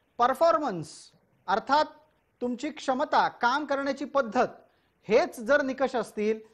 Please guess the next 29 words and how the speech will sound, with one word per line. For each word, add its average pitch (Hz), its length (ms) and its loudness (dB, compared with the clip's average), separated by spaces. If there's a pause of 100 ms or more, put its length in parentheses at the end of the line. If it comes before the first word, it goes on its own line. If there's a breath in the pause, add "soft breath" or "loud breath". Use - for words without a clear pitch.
(320 soft breath)
तर 254 120 2
दानवे 208 460 0
आणि 302 240 0
धोत्रे 254 480 2
या 214 140 0
दोघांना 226 340 0
काय 247 240 2
निकष 262 340 -4
लागले 247 280 -2
असतील, 254 340 -4
काय 240 280 0
घडलं 226 280 -4
असेल, 247 260 -2
त्यांच्या 240 340 -6
परफॉर्मन्समध्ये 247 760 -6
तुम्ही 254 340 -2
त्रयस्थ 330 720 2
म्हणून 349 280 0
कसं 320 220 -4
पाहता? 196 340 -2
तुम्ही 240 220 -6
पा-, - 400 -4
पक्षाबाहेरच्या 254 720 2
आहात 277 200 2 (340 loud breath)
म्हणून 262 240 0
त्याचं 330 240 0
उत्तर 330 260 -4
आधी 320 220 2
द्या, 233 240 2